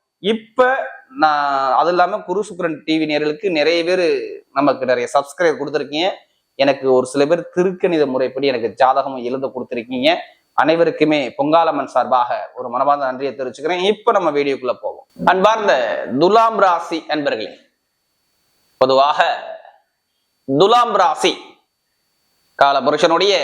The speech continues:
ஏழாவது ராசி தாங்க இந்த துலாம் ராசி. இதுலயுமே பாருங்க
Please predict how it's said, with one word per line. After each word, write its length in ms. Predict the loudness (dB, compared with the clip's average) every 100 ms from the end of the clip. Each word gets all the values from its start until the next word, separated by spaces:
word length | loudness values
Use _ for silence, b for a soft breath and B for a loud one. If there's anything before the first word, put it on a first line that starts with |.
| -2 -6 -10 -20 _ -2 4
ஏழாவது 460 | 4 4 4 2 2
ராசி 260 | 0 -2 -4
தாங்க 200 | -6 -6 -8
இந்த 100 | -12 -6
துலாம் 360 | 0 2 2 -2 -2
ராசி. 320 | -2 -2 -14 -20 _ _ _ _ _ _ _ _ _ _ _ _
இதுலயுமே 320 | 2 2 2 2 2
பாருங்க 240 | 2 2